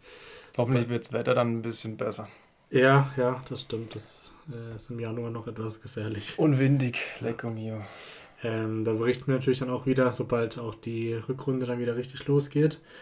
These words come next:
Speaker 2: Ähm, wollen aber heute damit starten, dass wir, ähm, die Rückrunde der Bundesliga predikten. Hier, es war jetzt eine lange Pause wegen der W M, aber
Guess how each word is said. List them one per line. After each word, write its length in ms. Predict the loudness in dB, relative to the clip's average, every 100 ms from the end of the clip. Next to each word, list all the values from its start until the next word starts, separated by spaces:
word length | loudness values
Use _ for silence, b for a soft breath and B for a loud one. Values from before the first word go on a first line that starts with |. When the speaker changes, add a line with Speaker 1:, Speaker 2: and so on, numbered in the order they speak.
| B B B -4
Speaker 2:
Ähm, 600 | -2 0 -4 -4 -6 -6 -10 -12 _ -14 2
wollen 260 | 6 8
aber 220 | 8 8
heute 220 | 8 6 4
damit 340 | 2 2 -2
starten, 640 | -6 0 2 2 2 2
dass 240 | 2 -2 0
wir, 400 | 4 4 2 0
ähm, 320 | -4 -4 -8
die 200 | -6 4
Rückrunde 560 | 6 6 6 6 8 6
der 260 | 4 2 2
Bundesliga 520 | 4 4 4 2 2
predikten. 580 | 2 -2 -2 2 2 B B B B B B
Hier, 220 | 6 6
es 140 | 6
war 80 | 4
jetzt 120 | 4
eine 80 | 4
lange 220 | 8 8
Pause 420 | 8 8 8 8
wegen 160 | 8 8
der 140 | 6
W 80 | 6
M, 240 | 4 4 4
aber 340 | 4 2 0